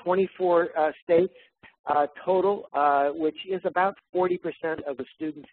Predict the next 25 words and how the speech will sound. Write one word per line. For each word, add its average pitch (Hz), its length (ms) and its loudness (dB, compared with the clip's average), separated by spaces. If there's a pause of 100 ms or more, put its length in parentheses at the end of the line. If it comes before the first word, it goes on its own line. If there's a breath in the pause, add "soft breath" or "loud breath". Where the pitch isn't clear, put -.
in 143 160 -8
the 135 80 -6 (140)
country. 127 420 -10 (540 loud breath)
Twenty-one 202 560 2
of 139 120 -2
those 147 220 -2
states 131 340 -6
are 143 100 -6
the 135 80 -4
green 147 380 -6
states 123 380 -4
that 120 140 -10
are 127 40 -6
governing 123 460 -8 (100)
states. 113 320 -10 (540 soft breath)
Um, 127 460 -4 (100)
and 139 200 -4
a 135 40 0
governing 165 460 0 (100)
state 156 320 0
is 131 160 -8
a 135 80 -8 (100)
state, 143 260 -4
as 131 120 -6
I 135 140 -6